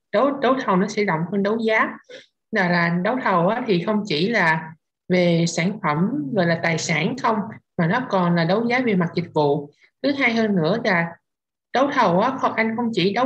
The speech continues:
thầu về giá dịch vụ mà còn phải đấu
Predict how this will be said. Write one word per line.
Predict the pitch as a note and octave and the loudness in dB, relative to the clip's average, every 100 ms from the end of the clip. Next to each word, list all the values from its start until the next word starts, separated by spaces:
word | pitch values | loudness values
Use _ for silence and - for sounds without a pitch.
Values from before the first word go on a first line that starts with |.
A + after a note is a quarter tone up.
| C4+ | 0
thầu | A3+ F#3 D#3+ | 0 0 2
về | E3+ E3+ E3 D#3 D#3 - _ _ _ _ - | 2 2 0 -2 -6 -16 _ _ _ _ -2
giá | F3+ B3+ | 2 2
dịch | C#4 C4+ | 0 0
vụ | D#3+ D3 D#3 | 0 0 0
mà | F3 E3+ | -2 0
còn | D#3+ D3+ D#3 | -2 -2 -4
phải | D#3 E3+ | -2 -2
đấu | G#3+ | -2